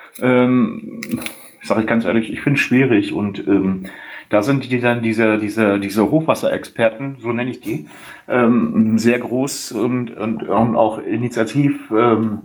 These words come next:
organisiert, wo ich sage, da verbauen sie Werder Bremen ganz schön was.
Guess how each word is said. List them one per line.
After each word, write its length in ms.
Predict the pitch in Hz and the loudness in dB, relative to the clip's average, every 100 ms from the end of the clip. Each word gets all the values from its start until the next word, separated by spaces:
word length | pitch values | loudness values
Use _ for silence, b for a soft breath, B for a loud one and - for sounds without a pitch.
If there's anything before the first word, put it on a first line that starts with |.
| - | -2
organisiert, 680 | - 120 110 107 131 143 - B B B B | 0 2 2 0 0 0 0 B B B B
wo 100 | 120 | 0
ich 100 | 110 | 2
sage, 500 | 123 117 117 113 - _ _ _ - | 2 2 -2 -6 -8 _ _ _ -6
da 180 | 107 120 | -4 -4
verbauen 360 | - 110 143 | -2 -2 -2
sie 120 | 117 | -4
Werder 160 | 110 113 | -4 -4
Bremen 240 | - 117 113 | -2 -4 0
ganz 180 | 110 - | -2 0
schön 240 | 98 73 | -4 -4
was. 280 | 71 - | -8 -14